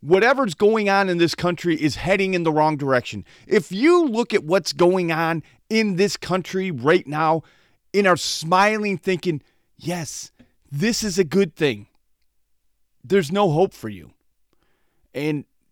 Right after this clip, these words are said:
to you Democrats listening to this show, if you're still listening,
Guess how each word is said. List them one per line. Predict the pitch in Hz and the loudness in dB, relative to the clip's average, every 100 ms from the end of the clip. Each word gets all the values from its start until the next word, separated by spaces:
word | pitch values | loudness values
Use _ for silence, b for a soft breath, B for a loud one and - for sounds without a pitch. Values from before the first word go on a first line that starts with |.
| _ _ | _ _
to | - 214 208 | -4 -2 -2
you | 175 202 | -2 -4
Democrats | 147 180 196 214 180 165 - | 0 2 2 0 0 -2 -2
listening | 160 196 - 185 165 | -4 -4 -4 -4 -4
to | 156 | -2
this | 156 | -4
show, | - - 196 147 | -4 -2 2 2
if | 120 | 0
you're | 156 | -2
still | 139 - 196 120 | -4 0 2 2
listening, | 107 - 127 | -4 -6 -6